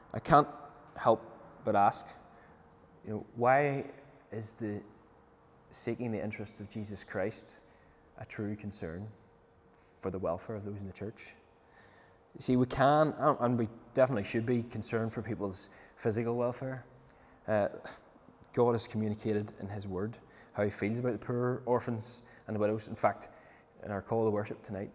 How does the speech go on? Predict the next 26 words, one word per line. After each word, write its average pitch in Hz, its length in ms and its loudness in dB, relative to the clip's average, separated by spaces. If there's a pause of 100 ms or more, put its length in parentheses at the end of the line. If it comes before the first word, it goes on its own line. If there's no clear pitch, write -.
(120)
and 101 120 -6
in, 95 160 -6 (160)
in 107 80 -8
our, 92 160 -8 (300)
the 123 80 -14
scripture, 110 460 -6 (520)
uh, 110 40 -8
uh, 107 360 -8
through 107 220 -6
our 95 80 -4
prayer, 110 480 -2 (640)
we 101 160 -10 (120)
s-, - 260 -14
see 104 260 -6
his, 107 360 -6
his 107 140 -10
feelings 104 380 -4
about, 98 220 -4 (100)
uh, 92 160 -4
the - 100 -10 (400)
fatherless, 110 680 0 (140)
uh, 101 240 -6
and 98 220 -6
the 98 60 -4
widows. 110 400 -2 (1040)
And 107 240 -6